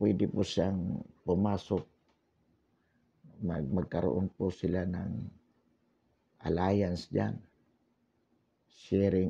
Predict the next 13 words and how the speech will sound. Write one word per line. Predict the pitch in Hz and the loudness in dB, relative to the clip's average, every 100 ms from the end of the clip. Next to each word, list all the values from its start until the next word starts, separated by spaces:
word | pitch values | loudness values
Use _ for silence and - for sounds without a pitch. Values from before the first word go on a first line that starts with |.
| - | -2
of | - - | -6 -2
power | 82 98 120 104 - - | 0 2 2 2 -4 -12
or | - 92 | -6 -6
whatever. | - - 92 71 95 - _ _ _ _ _ _ _ _ _ _ _ _ _ | -6 -4 -2 0 -2 -4 _ _ _ _ _ _ _ _ _ _ _ _ _
So, | - 110 | -2 2
hindi | 113 117 113 113 110 | 4 4 6 4 4
po, | - 107 98 90 76 - _ _ _ _ _ _ _ _ _ _ _ _ _ _ - | 2 0 2 0 -2 -8 _ _ _ _ _ _ _ _ _ _ _ _ _ _ -6
hindi | 90 95 85 104 98 | -2 0 2 4 2
po | - 98 87 80 - | 2 2 4 2 -2
healthy | 101 98 90 - 101 85 - _ _ _ _ _ _ _ _ _ | 2 2 2 0 0 0 -10 _ _ _ _ _ _ _ _ _
si | - - | -4 -2
Isko | 107 - - 101 | -2 -4 0 2
Moreno. | 98 90 90 82 82 73 | 2 2 0 0 -2 -6